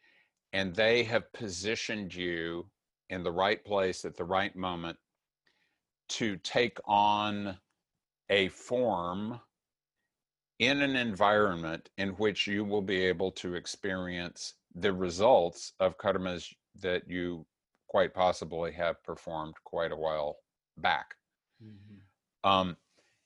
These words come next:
Speaker 1: and, um, they, you know, we, we say in Jyotish that everyone has a big, big, big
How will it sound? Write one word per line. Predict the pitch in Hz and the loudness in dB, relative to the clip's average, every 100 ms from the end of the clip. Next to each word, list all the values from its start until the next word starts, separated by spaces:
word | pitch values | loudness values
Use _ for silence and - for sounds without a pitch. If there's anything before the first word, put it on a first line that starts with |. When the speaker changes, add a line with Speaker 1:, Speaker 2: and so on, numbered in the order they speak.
| _ _ | _ _
Speaker 1:
and, | 113 113 107 98 - _ _ _ _ _ _ _ _ _ _ _ | 4 4 2 -2 -10 _ _ _ _ _ _ _ _ _ _ _
um, | 107 98 87 85 - _ _ _ _ _ _ _ _ _ _ _ _ _ - 101 _ 98 | 6 8 6 2 -4 _ _ _ _ _ _ _ _ _ _ _ _ _ -20 -20 _ -2
they, | 101 107 104 104 - - | 6 6 8 4 0 -10
you | 110 120 | -2 2
know, | 107 | 4
we, | 92 101 98 - | 4 2 0 -2
we | 104 | -4
say | 98 113 107 | 0 2 2
in | 101 | 0
Jyotish | 95 98 - 95 90 - | 0 0 0 -4 -6 -6
that | 92 - | -6 -2
everyone | 101 98 104 101 95 | 0 0 0 -2 -4
has | 95 92 - | 0 -2 -2
a | |
big, | 85 110 101 92 | -2 0 0 0
big, | 101 104 87 - | 0 0 -4 0
big | 135 104 | 0 0